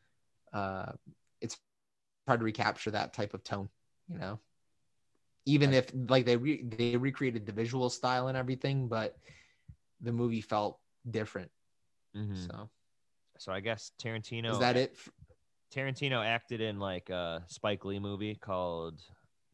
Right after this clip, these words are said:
Speaker 2: Girl Six, and they said that's one of his worst.
Speaker 1: I haven't seen that.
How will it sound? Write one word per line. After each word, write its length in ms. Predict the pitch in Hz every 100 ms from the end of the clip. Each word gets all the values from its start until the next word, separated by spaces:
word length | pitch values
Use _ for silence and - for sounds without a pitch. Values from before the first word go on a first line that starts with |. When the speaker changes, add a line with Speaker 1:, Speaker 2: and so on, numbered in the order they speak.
| 92
Speaker 2:
Girl 280 | 101 101
Six, 680 | 98 - 107 - - - - _ _ _ _ _ _ _ _ _ -
and 120 | 92
they 100 | 90
said 320 | - 95 90
that's 220 | 90 -
one 120 | 95 87
of 80 |
his 140 | 87 85
worst. 380 | 90 90 - 113
Speaker 1:
I 80 |
haven't 220 | 117 113 110
seen 260 | - 92
that. 320 | - 113 120